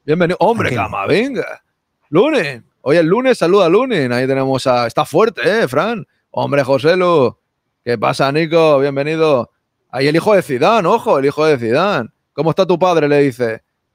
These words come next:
Speaker 1: "Eh, si Ancelotti no lo hace bien, lo traigo otra vez. Cuidado con esto, ¿eh?". Ahí tenemos con Lucas Vázquez, ahí está Tchouaméni, Tchouaméni.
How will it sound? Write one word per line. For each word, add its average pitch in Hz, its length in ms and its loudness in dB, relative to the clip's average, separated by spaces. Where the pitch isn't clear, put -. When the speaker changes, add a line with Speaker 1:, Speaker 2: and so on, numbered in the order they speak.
Speaker 1:
"Eh, 156 180 -2
si 156 120 -4
Ancelotti 147 320 0
no 170 80 -2
lo 170 60 4
hace 151 140 0
bien, 180 140 2
lo 170 100 4
traigo 170 240 2
otra 135 180 0
vez. 185 200 2
Cuidado 151 280 0
con 151 120 0
esto, 143 460 -4
¿eh?". 202 40 -16
Ahí 113 220 -6
tenemos 113 260 -2
con 110 140 0
Lucas 113 280 0
Vázquez, 127 280 0
ahí 127 60 2
está 127 160 -2
Tchouaméni, 123 380 -4
Tchouaméni. 127 1040 -2